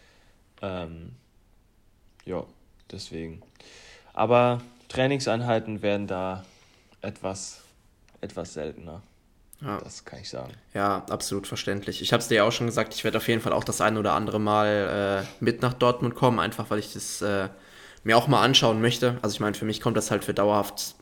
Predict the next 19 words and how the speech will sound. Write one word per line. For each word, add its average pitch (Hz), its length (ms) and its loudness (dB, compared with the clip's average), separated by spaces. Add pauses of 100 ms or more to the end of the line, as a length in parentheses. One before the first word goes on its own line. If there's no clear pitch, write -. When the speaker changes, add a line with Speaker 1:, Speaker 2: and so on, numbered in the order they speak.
Speaker 2:
nicht 107 320 -6
in 110 80 -6
Frage, 101 240 0
weil 101 80 2
es 98 80 -4
einfach 110 180 -2
zu - 120 -4
weit 98 120 2
weg 104 140 0
ist. - 300 -4
Das - 180 -14
ist, - 240 -6
äh, 101 300 2 (640)
ja, 101 180 2
es 107 140 -4
macht 101 120 -2
einfach 104 220 -4
keinen 107 220 -4
Sinn. 123 260 0